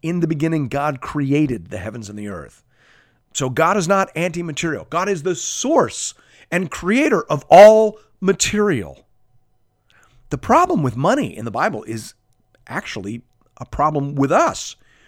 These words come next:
We are inclined to worship the creation instead of the creator. That's the bottom line. We, we have a tendency to worship the gifts instead of the giver. We're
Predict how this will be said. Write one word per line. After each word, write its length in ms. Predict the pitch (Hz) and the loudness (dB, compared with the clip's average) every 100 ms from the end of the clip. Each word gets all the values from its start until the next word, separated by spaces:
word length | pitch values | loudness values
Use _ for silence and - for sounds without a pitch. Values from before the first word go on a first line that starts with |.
| _ _ _ - | _ _ _ -4
We 360 | 156 247 262 | 0 0 -2
are 280 | - 143 151 | -4 -4 -6
inclined 600 | 151 143 131 131 135 139 _ - | -6 -12 -10 -10 -10 -12 _ -10
to 120 | 131 | -8
worship 500 | 107 139 180 - - | 2 4 4 0 -8
the 100 | 147 | -12
creation 640 | - 127 113 120 - 127 - | -10 -10 -6 -8 -8 -16 -18
instead 340 | 110 - 107 | -20 -14 -12
of 60 | 95 | -10
the 80 | |
creator. 300 | 95 90 85 - | -12 -14 -12 -8
That's 180 | 170 | -4
the 80 | - | 2
bottom 240 | 190 180 151 | 6 6 4
line. 240 | 120 71 _ _ - - - | -2 -4 _ _ -20 -16 -2
We, 320 | 170 208 202 - _ | 0 2 0 -8 _
we 140 | - 147 | 0 2
have 140 | 185 | 4
a 40 | 147 | 0
tendency 920 | - 196 226 180 131 - 98 80 - _ - _ | 0 2 4 2 -2 -6 -8 -12 -20 _ -20 _
to 120 | - 139 | -6 0
worship 460 | 131 175 - - | 4 4 2 -2
the 80 | 185 | -4
gifts 680 | 156 135 214 185 - - - - | -4 0 2 2 0 -6 -6 -8
instead 500 | 156 156 - 165 160 | -8 -8 -6 -2 -2
of 220 | 139 131 | -2 -4
the 80 | 139 | -6
giver. 560 | 113 135 165 120 82 - | 0 4 4 2 -10 -12
We're 520 | 107 135 151 165 | -2 4 6 4